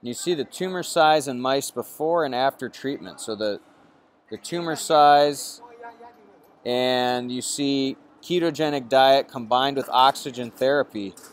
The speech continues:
it eliminates the tumor. Uh,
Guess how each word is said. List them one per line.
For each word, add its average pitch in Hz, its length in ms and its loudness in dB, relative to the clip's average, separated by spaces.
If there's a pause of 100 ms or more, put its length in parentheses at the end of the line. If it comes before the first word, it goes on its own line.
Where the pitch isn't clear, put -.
(380)
it 127 120 -2
eliminates 135 840 -4
the 110 400 -4 (240)
tumor. 208 400 -6 (1700)
Uh, 110 360 -4